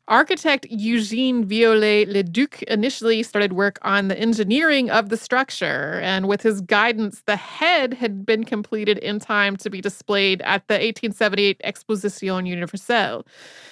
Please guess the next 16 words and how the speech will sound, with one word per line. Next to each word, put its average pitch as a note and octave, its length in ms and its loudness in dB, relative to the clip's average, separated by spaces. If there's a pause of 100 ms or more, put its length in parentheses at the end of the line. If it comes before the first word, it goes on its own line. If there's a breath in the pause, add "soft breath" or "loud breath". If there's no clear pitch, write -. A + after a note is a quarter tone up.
(260 loud breath)
But A#3+ 180 6
Viollet-le-Duc C4 960 2 (240)
died A#3 540 2
in G3+ 260 -4
the G3 280 -2
fall G3 320 2
of F#3 140 -4 (120)
eighteen A3 280 -2
seventy-nine, F#3 800 2
and F#3 80 -2
it - 80 -2
was A#3 160 0
Gustave E4 480 2
Eiffel C#4+ 720 0
that B3 260 0
was B3+ 380 0